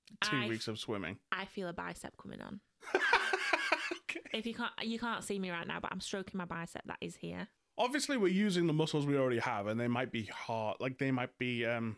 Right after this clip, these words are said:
Speaker 2: Like retaining.
Speaker 1: stressed and, you know,
Speaker 2: Yeah.
Speaker 1: whatever. But there's no way we've gained that much. Like, do you know how hard it is to gain muscle?
Speaker 2: No, I know, I know.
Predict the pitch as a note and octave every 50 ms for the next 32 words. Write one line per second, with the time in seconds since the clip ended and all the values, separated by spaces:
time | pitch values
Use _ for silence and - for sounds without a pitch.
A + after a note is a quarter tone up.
0 | - _ G#3+ G3+ - G#3 G3+ - - - F#3+ F#3+ F#3 F#3 F#3 F3+ F3 F3 F3 F3
1 | E3+ E3+ E3+ E3+ E3+ F#3 - - - - - D#3 C#3 C3+ A#2+ - - - - -
2 | B2+ A#2+ A#2+ A#2+ A#2 A#2 - - D#3 D#3 C3 G#2 G2+ A2 A2+ B2 A#2+ A#2 A2+ A2+
3 | A2 G#2+ - - _ _ _ _ - E3 D#3 E3+ F3 E3+ - A3+ G#3+ G3+ G3 F#3+
4 | F3+ E3+ D3 C3+ B2+ - - C#3 C3+ C3+ C3 B2 B2+ B2 - B2+ B2+ A#2 D3+ D3
5 | - F3+ F#3 F#3 G3+ F#3+ - F#3+ F3+ D#3+ A#2 A2+ - - B2 A2 - B2+ A2+ A2
6 | A2+ A2 G#2 - D#4 E4 D#4+ A#3+ G3+ F#3 E3+ D3+ D3 D3+ D3+ D#3+ E3 E3+ F3+ F3
7 | E3+ D#3+ D3+